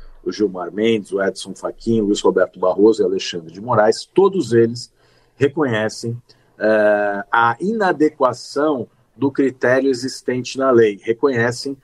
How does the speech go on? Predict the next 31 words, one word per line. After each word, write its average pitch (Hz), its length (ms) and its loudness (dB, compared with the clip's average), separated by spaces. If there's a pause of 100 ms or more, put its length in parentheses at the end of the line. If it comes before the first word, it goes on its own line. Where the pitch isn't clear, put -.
(280)
que - 100 2
a 139 80 4
lei 135 460 0
não 151 240 -6
traz, 147 920 -2
eh, 113 200 -4
critérios 123 580 -2
adequados 120 540 0
para 131 180 0
diferenciar 120 640 -2
o 117 80 2
uso 113 240 -2
e 151 60 0
tráfico, - 580 -4 (380)
e 143 120 4
que, 131 200 -4
na 147 180 2
prática, 120 800 -4 (320)
é 135 400 0 (160)
uma 147 400 -2
loteria, 151 640 2
uma 113 160 -2
roleta 139 440 2
russa, 135 580 2
como 107 200 -12
disse 117 400 -12 (240)
o - 60 -12
ministro 120 300 0
Alexandre 120 420 0
de 120 100 -8
Moraes. 123 520 2